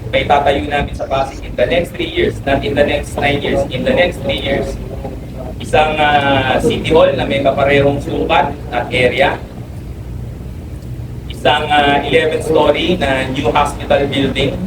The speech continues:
Limang unit na eleven-story new housing building, kagaya po ng mga naitayo sa Maynila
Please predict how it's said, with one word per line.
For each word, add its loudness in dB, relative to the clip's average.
Limang 4
unit 0
na 4
eleven-story 4
new 0
housing 2
building, 0
kagaya 4
po -2
ng 0
mga 0
naitayo 0
sa -4
Maynila -2